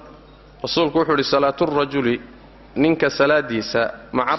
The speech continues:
rajuli," ninka kale la jirankiisa uu tukado, ay nin kale isla tukadaan, "ayaa azkaa,"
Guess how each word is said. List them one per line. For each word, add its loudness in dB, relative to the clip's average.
rajuli," 0
ninka 0
kale 0
la 0
jirankiisa 0
uu 0
tukado, -4
ay 2
nin 4
kale 0
isla 0
tukadaan, -2
"ayaa 4
azkaa," -2